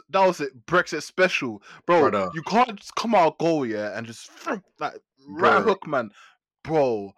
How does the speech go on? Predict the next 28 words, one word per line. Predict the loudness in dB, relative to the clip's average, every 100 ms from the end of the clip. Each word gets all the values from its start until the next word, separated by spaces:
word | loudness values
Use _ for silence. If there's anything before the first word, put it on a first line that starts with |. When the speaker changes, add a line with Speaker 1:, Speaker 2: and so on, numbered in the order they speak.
| _ _ _
Speaker 2:
That | -2 -2
is |
Speaker 1:
That | -2
Speaker 2:
the | -2
Speaker 1:
was |
Speaker 2:
same | 0 0
shit. | 0 -2
That's | -2 -4 -2
Speaker 1:
effed |
Speaker 2:
what | -4
Speaker 1:
up, | -4
Speaker 2:
Sh-, |
Speaker 1:
bro. | -8 -6
Speaker 2:
that | -2 -2
is |
what | -2 -4
Sean | 0 0
O'Malley | 0 -2 -2
done | -6 -6
later | -6 -6 -8
that | -12
night | -12 -12 -14 -20
to | -20
flipping, | -14 -10 -6 -8 -8 -6
uh, | -4 -4
Speaker 1:
<laughs> |
Speaker 2:
Sterling, | -4 -4 -4 -6
fam. | -14 -16